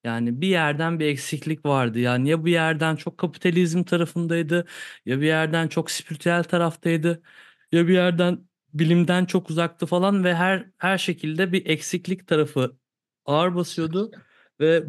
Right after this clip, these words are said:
bundan dolayı da bir topluluk ihtiyacım oluştu. Hem arkadaşlarım ve benim gibi düşünen insanlarla birlikte biraz daha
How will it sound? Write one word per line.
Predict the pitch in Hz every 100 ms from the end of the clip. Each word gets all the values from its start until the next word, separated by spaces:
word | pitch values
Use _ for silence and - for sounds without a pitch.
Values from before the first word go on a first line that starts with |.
| 147
bundan | 151 175 190 202
dolayı | 165 156 147 147
da | 190 202 -
bir | 165 170 - _ _
topluluk | 151 151 160 180 -
ihtiyacım | 147 - - 156 151 147 151 151 - _ _ _ -
oluştu. | 123 117 - 120 120
Hem | 139
arkadaşlarım | 135 131 135 135 135 143 143 139
ve | 127
benim | 139 135
gibi | 135 123
düşünen | 127 135 131
insanlarla | 127 123 131 135 135 123 117
birlikte | 117 - 170 170
biraz | 196 185 170 165
daha | 151 175